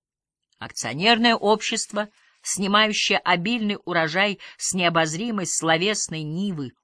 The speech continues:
ужасов, убийств и совокуплений — явленных нам престарелым писателем, работает под стать преуспевающему коммерческому банку. Однако царившие в нем растерянность и тревога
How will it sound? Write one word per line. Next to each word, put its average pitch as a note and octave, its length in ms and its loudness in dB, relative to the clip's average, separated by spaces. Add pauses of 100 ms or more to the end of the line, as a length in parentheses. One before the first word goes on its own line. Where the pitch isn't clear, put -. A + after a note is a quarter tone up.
(160)
ужасов, G3 580 -6 (140)
убийств E3 640 -4 (220)
и C3 100 -8
совокуплений — C3 960 -6 (300)
явленных D3+ 640 -2
нам D3+ 300 -4 (260)
престарелым D#3 720 -2
писателем, B2 680 -6 (200)
работает B3+ 640 0
под E3+ 220 2
стать - 400 -2 (240)
преуспевающему D3 1120 -2
коммерческому A#2 840 -8
банку. G#2+ 480 -10 (460)
Однако D4+ 460 2
царившие D#4 560 2
в A#3+ 60 -4
нем D4 200 0
растерянность B3+ 680 -2
и A#3 60 -4
тревога A3+ 540 -2